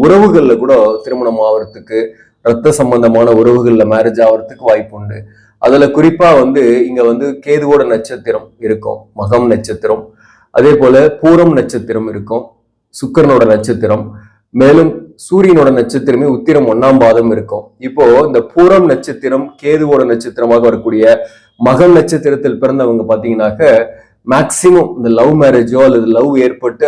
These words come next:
அதுக்கப்புறம் பிரிவுகள் ஏற்பட்டு கல்யாணம் பண்றதோ கண்டிப்பாக நடக்கும். அதுல வந்து அவங்கவங்க சுய ஜாதகத்துல இருக்கக்கூடிய அமைப்புகளை பொறுத்து காதல் சக்சஸ் ஆகுதா இல்லையா அப்படின்றது சொல்லலாம். திருமணத்திற்கு அப்புறம் வந்து பாத்தீங்கன்னாக்க, ஒரு திருமண வாழ்க்கையில ஒரு ஆப்போசிஷன் இருந்துகிட்டே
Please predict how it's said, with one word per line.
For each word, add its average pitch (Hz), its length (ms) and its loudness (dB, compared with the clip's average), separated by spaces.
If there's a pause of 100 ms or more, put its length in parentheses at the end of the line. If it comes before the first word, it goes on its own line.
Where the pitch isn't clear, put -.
அதுக்கப்புறம் 127 580 -4
பிரிவுகள் 123 560 0
ஏற்பட்டு 110 460 -8
கல்யாணம் 120 320 0
பண்றதோ 113 360 0 (300)
கண்டிப்பாக 120 480 0
நடக்கும். 104 340 -6 (580)
அதுல 147 300 4
வந்து 165 220 4
அவங்கவங்க 143 420 2
சுய 165 220 0 (100)
ஜாதகத்துல 143 460 0
இருக்கக்கூடிய 123 400 -6
அமைப்புகளை 143 480 -6
பொறுத்து 127 260 -6 (140)
காதல் 131 300 2
சக்சஸ் 120 300 -14 (100)
ஆகுதா 110 280 0 (220)
இல்லையா 120 320 4
அப்படின்றது 107 480 -8
சொல்லலாம். 107 340 0 (140)
திருமணத்திற்கு 170 600 2
அப்புறம் 156 300 2
வந்து 147 220 -4
பாத்தீங்கன்னாக்க, 135 560 0 (120)
ஒரு 123 120 0 (240)
திருமண 160 240 -2 (140)
வாழ்க்கையில 135 380 -2 (460)
ஒரு 135 80 0 (100)
ஆப்போசிஷன் 208 560 -2
இருந்துகிட்டே 143 420 -4